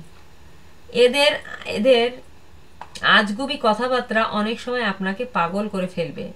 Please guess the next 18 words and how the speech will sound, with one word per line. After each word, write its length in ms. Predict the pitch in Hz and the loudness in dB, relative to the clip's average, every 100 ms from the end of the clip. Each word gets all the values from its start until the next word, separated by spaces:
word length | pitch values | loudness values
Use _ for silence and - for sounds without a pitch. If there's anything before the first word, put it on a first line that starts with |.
| 170 | -8
যদি 280 | 180 202 226 | -6 -2 0
আপনি 380 | 214 220 220 - | -2 -4 -6 -6
এদের 340 | 185 185 233 | -6 -4 -4
মতো 320 | 208 190 190 185 | -2 -4 -4 -4
নাও 360 | 170 175 214 | -2 -2 -4
হন, 320 | 165 160 143 - - - - - | -4 -6 -8 -12 -16 -20 -18 -4
কারো 280 | 196 214 | 0 2
মানসিকতা 680 | 214 190 202 214 240 240 226 | 2 0 -2 -4 -6 -4 -4
সম্পর্কে 560 | - 202 202 220 208 196 | -4 -4 -2 -4 -4 -6
সত্যিকার 640 | - 254 - 254 226 180 165 - - - - - | -6 -8 -8 -2 2 2 -2 -12 -20 -20 -14 -8
ধারণা 500 | 175 190 208 214 190 | -2 2 2 2 0
লাভ 280 | 160 180 208 - | 0 0 0 0
করতে 300 | 240 233 226 | -2 -2 -4
চাইলে 360 | 208 202 202 190 | -2 0 2 0
তাদের 340 | 190 185 214 | -2 0 -2
সাথে 260 | 208 208 190 180 | -4 -4 -4 -4
কথাবার্তায় 800 | 185 220 220 208 202 190 214 233 - - - - 190 | -2 -2 0 -2 0 0 -2 -6 -16 -20 -20 -12 -2
নিজে 500 | 208 208 208 226 | 0 0 -2 -4